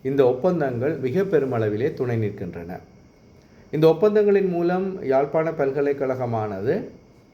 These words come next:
தனது பிராந்திய எல்லைகளை கடந்து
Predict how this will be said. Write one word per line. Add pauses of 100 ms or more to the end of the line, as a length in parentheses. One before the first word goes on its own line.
(280)
தனது
பிராந்திய
எல்லைகளை
கடந்து